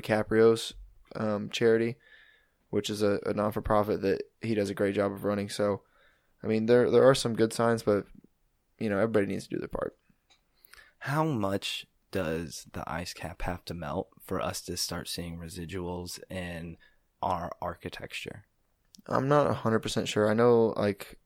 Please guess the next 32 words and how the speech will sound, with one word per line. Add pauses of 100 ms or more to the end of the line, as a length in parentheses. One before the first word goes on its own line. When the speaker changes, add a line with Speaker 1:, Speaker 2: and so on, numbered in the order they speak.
(220)
Speaker 1:
obviously
for
coastlines,
and
there,
there
are
certain (440)
areas
that
will
be
affected
more,
and
it
just
depends
on
elevation
and
things.
But,
um, (120)
I
did
read
something
recently
that
was
like,